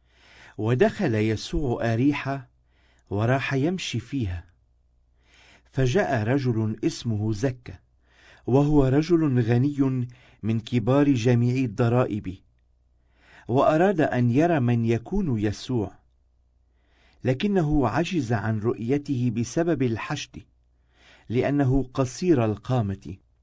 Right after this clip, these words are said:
فركض وسبق الجميع، وتسلق شجرة جميز، راجياً أن يرى يسوع الذي كان سيمر من ذلك المكان.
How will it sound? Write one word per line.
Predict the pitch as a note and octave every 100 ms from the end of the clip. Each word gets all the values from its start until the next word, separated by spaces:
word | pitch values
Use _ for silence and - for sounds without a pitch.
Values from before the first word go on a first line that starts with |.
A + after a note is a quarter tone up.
| _ _ _ _ - -
فركض | - - C3 F3 F#3+ D#3+ C#3
وسبق | C#3 A#2+ B2 - F3 E3+ -
الجميع، | A#2+ G#2+ A2+ A#2 C3 G2 F#2+ - _ _ _ _ _ _ _ -
وتسلق | B2 B2+ C#3 - A3+ A3 G3+ E3
شجرة | C3+ D3 C3+ D#3+ E3+ D3
جميز، | B2+ B2+ B2 A2+ C3+ C3 G2+ B2+ B2 B2 - - - -
راجياً | G#2 B2+ C3 B2+ C#3+ C#3 -
أن | C3 B2
يرى | D#3 F#3+ E3
يسوع | C3+ B2 - E3+ C3
الذي | B2+ A#2+ A#2+ A#2+
كان | B2 D3+ D3
سيمر | B2 - B2+ B2 B2 F3 C3+ A2+
من | A2 G#2+
ذلك | F#2 A#2 G#2+ G#2
المكان. | G#2+ G#2 G#2+ G2+ G#2+ G2 G2